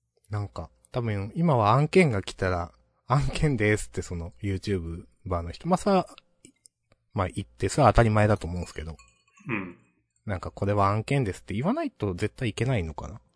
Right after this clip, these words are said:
Speaker 1: い-、絶対いけないのか。
Speaker 2: うん。
Speaker 1: あ、そうなんすか？ね。うん。で、なんか、どっちかっていうとユーザーとかも、「案件来てよかったね」みたいな、なんか。
Speaker 2: うん。
Speaker 1: そういうね、やっぱ、お-、推しのYouTuberやVTuberとか、そういう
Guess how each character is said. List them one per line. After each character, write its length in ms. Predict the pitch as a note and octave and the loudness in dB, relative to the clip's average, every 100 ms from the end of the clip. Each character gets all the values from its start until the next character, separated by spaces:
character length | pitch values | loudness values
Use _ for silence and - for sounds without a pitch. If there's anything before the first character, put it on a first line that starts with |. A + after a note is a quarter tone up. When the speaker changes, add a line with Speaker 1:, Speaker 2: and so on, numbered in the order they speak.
| _ _ _ - | _ _ _ -16
Speaker 1:
い-、 100 | - _ | -16 _
絶 200 | - - | -8 -6
対 200 | - A#3 | 0 2
い 80 | F#3 | 2
け 140 | G#3 G#3+ | 4 4
な 120 | A#3 | 4
い 80 | F3 | 2
の 120 | C#3 | 0
か。 60 | |
Speaker 2:
う 20 | A#2+ | -4
ん。 200 | G2 F#2+ _ _ _ _ _ _ _ _ - | -6 -14 _ _ _ _ _ _ _ _ -8
Speaker 1:
あ、 60 | |
そ 160 | D3 C#3+ | -4 -2
う 20 | |
な 100 | F#2 | -4
ん 20 | |
す 80 | - | -4
か？ 180 | - - _ - | -10 -10 _ -18
ね。 160 | C2+ _ _ | -18 _ _
う 20 | |
ん。 240 | D#2+ D2+ D2 _ _ _ _ - - _ _ _ _ - | -16 -14 -18 _ _ _ _ -20 -20 _ _ _ _ -4
で、 60 | |
な 80 | D3 | -4
ん 40 | C#3 | -2
か、 240 | G2+ F#2 _ - | -4 -4 _ -6
ど 100 | C3 | -6
っ 40 | |
ち 80 | - | 0
か 100 | A3 | -2
っ 20 | |
て 120 | - | 0
い 40 | C4+ | 0
う 20 | |
と 80 | D3 | 2
ユ 220 | C#3+ E3+ | 4 4
ー 20 | |
ザ 140 | E3+ F#3+ | 6 6
ー 40 | |
と 80 | G3 | 6
か 100 | D3+ | 2
も、 160 | A2 - | 0 4
「案 180 | D3+ F#3 | 4 6
件 220 | - G3+ | 6 4
来 100 | - | 2
て 120 | - D3 | 4 6
よ 120 | E3 | 8
か 120 | C#3+ | 4
っ 60 | - | 4
た 120 | G#2+ | -2
ね」 100 | G#2 | 0
み 100 | F#2 | -2
た 100 | F2 | -6
い 80 | D#2+ | -8
な、 80 | E2 | -12
な 80 | F2+ | -16
ん 40 | |
か。 220 | _ - _ _ _ _ _ _ _ | _ -20 _ _ _ _ _ _ _
Speaker 2:
う 60 | B2+ | -6
ん。 280 | G2+ F2 - _ _ _ | -6 -8 -14 _ _ _
Speaker 1:
そ 200 | - F3+ | 4 6
う 60 | |
い 80 | F#3 | 8
う 120 | E3+ | 6
ね、 160 | E3+ D3+ | 4 4
や 100 | B2+ | 2
っ 40 | |
ぱ、 140 | - F2+ | 0 -8
お-、 60 | - A2+ A#2+ - | -4 0 0 0
推 120 | A#2 | 0
し 180 | - C3+ | 2 2
の 260 | B2+ A#2+ _ - | 2 0 _ -2
YouTuber 480 | A#2 A2+ - G2+ F2+ | 2 2 2 -2 -2
や 120 | F2 | -2
VTuber 500 | F#2 F#2 - F#2+ F2 | -2 -2 -4 -8 -8
と 80 | F#2+ | -12
か、 100 | G2+ | -16
そ 160 | - C#3+ | -2 0
う 60 | |
い 240 | D3 C#3+ | 2 2
う 80 | C#3 | 2